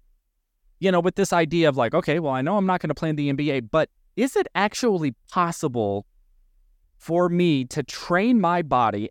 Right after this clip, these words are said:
at my age with my genetics, with my skill set, with all of the things working against me and for me, that if I do s-, put in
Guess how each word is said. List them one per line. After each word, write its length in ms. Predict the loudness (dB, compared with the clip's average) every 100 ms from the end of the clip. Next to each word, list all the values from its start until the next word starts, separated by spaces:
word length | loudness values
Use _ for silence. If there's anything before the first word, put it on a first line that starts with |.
| -2
at 200 | 0 0
my 280 | 0 0 -2
age 460 | -4 -4 -8 -12
with 240 | -4 -4 -4 _
my 320 | -4 0 2 2
genetics, 680 | 0 0 0 -2 -4 -8
with 180 | -8 -2
my 200 | 0 0
skill 340 | -2 -2 -2
set, 400 | -2 -4 -4 -6 -14 _ _ _ _ -16 -2
with 320 | 0 0 _ _ _ _ _ _ _ _ _ _ _ _ _
all 400 | 4 4 4 2 0
of 240 | -2 0
the 100 | -4
things 420 | -2 0 0 -2
working 400 | -2 -2 -2 -4
against 460 | -4 -2 -2 -2 -2
me 440 | -2 -2 -4 -8 -14 _
and 260 | -2 -2 -2
for 360 | -2 0 2
me, 320 | 2 -2 -4 -8 _ _ _ _ _ -2
that 140 | 0
if 160 | 0 0
I 120 | -2
do 360 | -2 -2 0 -2 _ -18
s-, 320 | -14 -12 -10 -12 _
put 240 | -2 0 0
in 300 | 0 0